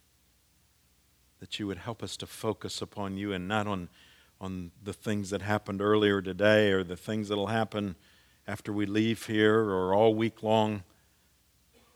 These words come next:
but to focus upon you and what you have to say to us today. And, and we pray this in Jesus' precious name. Amen.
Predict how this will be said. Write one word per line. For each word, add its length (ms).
but 140
to 80
focus 440
upon 380
you 260
and 120
what 240
you 160
have 320
to 80
say 320
to 160
us 180
today. 540
And, 280
and 120
we 120
pray 320
this 300
in 160
Jesus' 580
precious 640
name. 220
Amen. 420